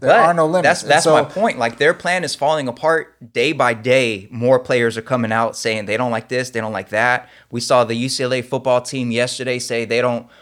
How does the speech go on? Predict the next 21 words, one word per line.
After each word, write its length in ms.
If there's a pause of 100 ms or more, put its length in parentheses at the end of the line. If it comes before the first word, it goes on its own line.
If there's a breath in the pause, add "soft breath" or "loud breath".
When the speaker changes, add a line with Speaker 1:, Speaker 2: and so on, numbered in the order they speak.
(100 soft breath)
Speaker 2:
want 240
to 60
continue 420
practice 480
or 60
training 420
until 240
they 120
have 200
an 220
independent, 640 (200 soft breath)
uh, 280
health 260
expert 420
come 200
out 180
'cause 140
they 100
don't 160
trust 300
their 340